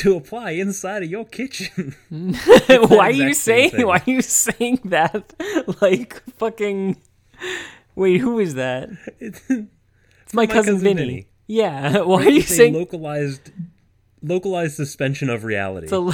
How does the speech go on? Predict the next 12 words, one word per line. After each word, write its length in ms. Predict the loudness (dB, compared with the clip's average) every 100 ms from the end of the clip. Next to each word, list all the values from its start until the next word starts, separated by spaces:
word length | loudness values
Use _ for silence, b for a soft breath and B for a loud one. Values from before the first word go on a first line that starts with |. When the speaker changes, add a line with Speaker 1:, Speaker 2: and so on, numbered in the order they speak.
| -2
Speaker 2:
<laughs> 0 |
localized 920 | -2 0 -2 -2 -2 -2 -2 -4 -6 -8
to 80 |
this 320 | -6 -4 -4 -4
area 380 | -2 2 2
in 100 | 2
your 80 | -2
kitchen. 540 | -2 -4 -4 -8 -8 -12
Can 140 | -8
I 60 | -8
see 220 | -4 -4
it? 200 | -6